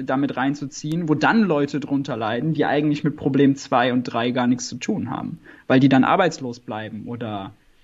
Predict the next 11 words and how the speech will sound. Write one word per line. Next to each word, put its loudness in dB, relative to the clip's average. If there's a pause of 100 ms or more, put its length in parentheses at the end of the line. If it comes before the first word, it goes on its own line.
(380)
weil 2
Investitionen 0
in 2
Klimaschutz 2
nicht 0
getätigt -6
werden, -6
jada, 2
jada, 6
jada. 4
Also -12